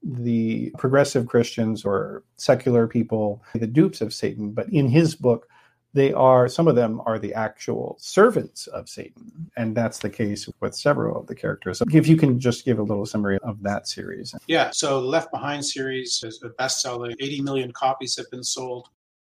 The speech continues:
Speaker 2: There's a twelve novel sequence. Later, there would be three prequels and one sequel, and then a forty volume adolescent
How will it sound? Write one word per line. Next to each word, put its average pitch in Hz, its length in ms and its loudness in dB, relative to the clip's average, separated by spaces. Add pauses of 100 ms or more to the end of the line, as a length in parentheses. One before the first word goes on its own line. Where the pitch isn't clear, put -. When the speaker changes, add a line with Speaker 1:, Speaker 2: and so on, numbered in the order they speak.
(140)
Speaker 2:
There's 117 160 -6
a 113 80 -8
twelve 123 400 -6
novel 120 300 -6
sequence. 139 720 -6
Later, 123 320 -8
there 117 160 -8
would 113 160 -14
be 113 120 -10
three 135 360 -10 (100)
prequels 170 760 -6
and 117 220 -14
one 120 300 -10
sequel, 185 680 -4 (120)
and 123 160 -14
then 117 120 -12
a 113 60 -10 (140)
forty 131 600 -6
volume 120 540 -8 (100)
adolescent 123 580 -8